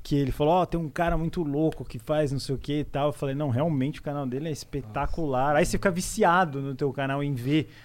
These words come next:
Speaker 1: os caras mentindo. Que que, você deve ter analisado o caso do Whindersson, da, da galhada lá. O que que aconteceu?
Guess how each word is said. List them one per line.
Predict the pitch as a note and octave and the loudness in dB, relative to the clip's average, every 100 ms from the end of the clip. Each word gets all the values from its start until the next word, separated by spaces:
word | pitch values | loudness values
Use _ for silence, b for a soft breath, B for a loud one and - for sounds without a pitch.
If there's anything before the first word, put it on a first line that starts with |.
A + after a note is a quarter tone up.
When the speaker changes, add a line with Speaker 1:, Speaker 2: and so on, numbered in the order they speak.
| B | B
Speaker 1:
os | C3+ - | -10 -4
caras | - C#3+ D3 | 0 0 0
mentindo. | D3 C#3+ - D3 B2+ A#2+ B B B - | -2 -2 -2 0 0 -2 B B B 0
Que | A#3+ | 2
que, | A3 F3 | 4 2
você | D#3+ F3+ | 4 4
deve | G3 | 6
ter | - | 6
analisado | G#3 G3 F3 F#3 F#3+ | 6 6 6 4 4
o | |
caso | F#3 G3 F3 | 4 4 4
do | F#3+ | 4
Whindersson, | G3+ G3+ E3+ D3 - D3 | 6 6 6 4 2 2
da, | D3 C3+ B2 | 4 4 4
da | B2 C#3+ | 0 2
galhada | D#3 D3 D3 D3 C3 B2+ | 4 6 6 6 6 4
lá. | B2+ B2 | 4 0
O | |
que | A2+ D#3+ | -2 -8
que | D#3+ | -4
aconteceu? | D3 C#3+ B2 - A#2 | -2 -2 -4 -4 -4